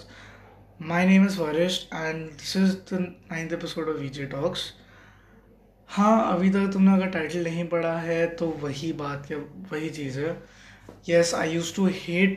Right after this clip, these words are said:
podcast and here's why। तो यार, पॉडकास्ट का ना मेरी, मेरी मेरे को सिस्टम बहुत ज़्यादा, मतलब, starting में लगता था कि यार, मतलब, podcast simple लगते थे, ठीक है? 'Cause, like, podcast, मतलब, boring से लगते थे और साथ साथ यार फ़ायदा है क्या है podcast का, ठीक है?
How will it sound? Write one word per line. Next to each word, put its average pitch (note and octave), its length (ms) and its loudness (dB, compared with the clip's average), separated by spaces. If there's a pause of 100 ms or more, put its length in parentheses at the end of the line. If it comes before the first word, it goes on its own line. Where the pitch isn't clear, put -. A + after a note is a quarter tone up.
podcast D#3 720 -4 (220)
and G3 380 2 (100)
here's F3+ 280 4
why। C3+ 160 -6 (960)
तो G#3 60 0
यार, A#3 300 6
पॉडकास्ट G3 420 2
का A3 80 2
ना A3+ 100 0
मेरी, G3+ 460 0
मेरी F#3 220 4
मेरे G3 100 6
को G3 60 4
सिस्टम F#3+ 400 0
बहुत F#3 120 4
ज़्यादा, F#3+ 600 2
मतलब, F3+ 220 -6
starting C#3+ 480 -6
में E3+ 140 -4
लगता D#3+ 280 -4
था E3 100 2
कि E3 220 -2
यार, E3 360 0 (480)
मतलब, F#3+ 220 2
podcast F#3 400 4
simple E3+ 280 -2
लगते C3 400 -8
थे, B2+ 60 -12 (480)
ठीक D#3+ 100 -4
है? - 340 -8 (260)
'Cause, F3 160 2
like, G3 260 4
podcast, F#3+ 680 4
मतलब, G#3 440 -2 (100)
boring G#3 360 4
से G#3+ 80 2
लगते F3 340 -2
थे F3+ 80 0
और F3+ 160 4
साथ F3 140 -2
साथ F#3 220 -4
यार F#3 320 0
फ़ायदा F3 380 0
है F3 100 4
क्या E3 160 -4
है D3+ 100 -10
podcast D3 520 -8
का, D3 160 -10
ठीक D3+ 180 -10
है? F3 140 -16